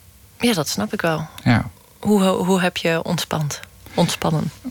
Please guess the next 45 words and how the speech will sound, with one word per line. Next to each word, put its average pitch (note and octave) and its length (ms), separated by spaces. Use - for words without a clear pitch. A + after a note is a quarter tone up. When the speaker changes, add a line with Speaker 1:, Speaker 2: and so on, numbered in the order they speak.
Speaker 2:
Ik - 120
heb - 140
dit A2 120
boek A#2+ 180
geschreven, A2 480
maar A#2 160
ik A#2+ 120
moest, B2+ 260
ik - 180
moest C3 260
gewoon, B2 500
ik, A#2 300
dat C3 120
had C3+ 200
de B2 160
tijd C3 260
nodig A2 320
om A#2 140
dat A2 120
hele A#2+ 320
vaderschapsverhaal, A#2 1400
wat, - 340
wat - 220
ook C#3 200
een B2+ 340
groter D3+ 420
verhaal A2 340
is, A2+ 140
hè. D#3 120
Dat B2+ 400
wil C#3+ 120
ik C#3 120
je, A#2 320
wil C3 320
ik C#3 60
nog C3 180
even B2 180
zeggen. C3 280
Dit A#2+ 140
boek C3+ 180
is, - 220
is, - 300
gaat - 280
ook C3 200
over, A#2+ 360